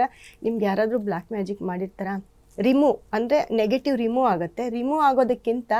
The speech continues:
ಆ ಥರ ಯಾರಾದ್ರೂ ನಿಮಗೆ ಗೊತ್ತಿರೋರು ಮಾಡಿದ್ರೆ, ಅವ್ರಿಗೆ ಏನಾದ್ರೂ ಸ್ವಲ್ಪ ದೇಹದಲ್ಲಿ ಆಲಸ್ಯ ಆಗೋದು, ಅಥವಾ ಅವ್ರಿಗೆ ಏನಾದ್ರೂ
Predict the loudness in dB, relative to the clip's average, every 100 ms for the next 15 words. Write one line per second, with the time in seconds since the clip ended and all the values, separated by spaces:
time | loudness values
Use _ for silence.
0 | -4 -12 -20 -20 _ _ -4 6 8 8
1 | 8 8 8 8 8 8 8 8 8 8
2 | 6 4 4 2 4 0 0 0 -2 0
3 | 0 0 4 6 6 2 0 4 6 6
4 | 6 2 0 0 4 4 6 4 4 2
5 | 2 4 2 0 0 0 0 -2 -4 -4
6 | -6 2 2 4 2 2 2 0 0 0